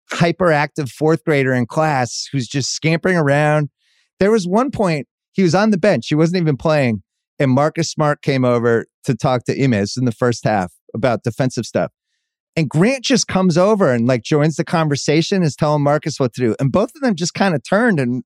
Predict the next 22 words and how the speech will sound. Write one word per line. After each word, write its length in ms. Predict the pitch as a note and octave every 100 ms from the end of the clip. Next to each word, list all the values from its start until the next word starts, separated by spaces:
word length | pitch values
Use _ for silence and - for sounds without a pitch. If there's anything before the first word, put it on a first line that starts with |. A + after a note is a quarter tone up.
| -
they 100 | C#3+
were 100 | C3+
like, 300 | C#3+ A#2 - _ _ _ _ _ _ _ -
"What 240 | F4+ G#4+
the 80 | A#4
fuck 260 | - F#4+ E4
are 40 |
you 180 | D4+ G#4
doing 300 | A4+ G#3 E3
here? 200 | E3 A#2+
You're 140 | C3+ B3
not 180 | C4+
even 160 | D4+ C4
in 80 | C4
the 80 | B3+
game. 400 | C4 D#4 B3 D#3
You 80 |
have 80 | A3
a 40 | G#3+
towel 360 | A3 B3 C#4 B3
on." 280 | B2+ F3+ _ - - _ _ _ _
Um, 380 | E3+ D#3+ C#3